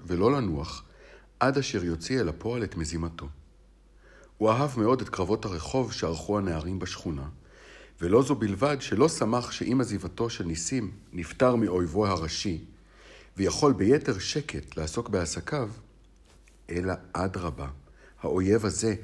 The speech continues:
שיכול להתמודד איתו, היה חסר לו. ולכן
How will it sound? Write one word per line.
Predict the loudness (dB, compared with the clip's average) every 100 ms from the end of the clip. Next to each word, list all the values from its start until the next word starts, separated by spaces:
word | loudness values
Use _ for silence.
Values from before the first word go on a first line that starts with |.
| -12 -16
שיכול | -8 -4 -2 2 4
להתמודד | 2 0 -2 0 0
איתו, | -2 -6 -12 -12 -20 -20 -20 -20 -20 -16 -2
היה | 0 2
חסר | 0 -4 -4 -6
לו. | -8 -10 -18 -20 -20 -20 -20 -20 -20 -20 -14
ולכן | -6 -6 2 6 6